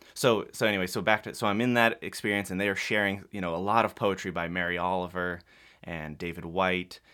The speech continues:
and William Stafford and, and a number of other, Rilke, another number of other, um, poets. And so I just, like, fell back in love. Like, that poetry spoke to me so, on such a deep level that I just, like, fell back in love with,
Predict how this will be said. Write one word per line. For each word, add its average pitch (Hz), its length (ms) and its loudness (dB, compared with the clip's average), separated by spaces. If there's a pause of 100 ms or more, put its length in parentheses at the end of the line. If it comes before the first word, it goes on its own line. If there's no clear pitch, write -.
(180)
and 78 240 -14
William 90 240 -4
Stafford 87 840 -4 (260)
and, 80 180 -10
and 95 180 -6
a - 20 -2
number 104 260 2
of 92 80 0
other, 90 260 0
Rilke, 90 600 -2 (180)
another 90 320 -8
number 87 260 -8
of 85 100 -8
other, 85 320 -8 (100)
um, - 400 -12 (280)
poets. 80 360 -8
And 85 340 -12
so 85 160 -6
I 98 140 -2
just, 92 180 -8
like, 87 240 -2 (300)
fell 113 480 4
back 92 400 0
in 87 160 -4
love. 90 260 0
Like, 82 140 -6
that 107 220 0
poetry 85 380 -4
spoke - 600 -6
to 82 120 -14
me 80 100 -8
so, 98 580 0
on 90 120 -8
such 98 220 -8
a 90 60 -6
deep 85 260 -10
level 90 280 -4
that 82 100 -6
I 82 80 -8
just, 87 140 -16
like, 82 120 -16
fell 92 320 -2
back 85 260 -4
in 85 140 -8
love 85 320 -4
with, 82 320 -12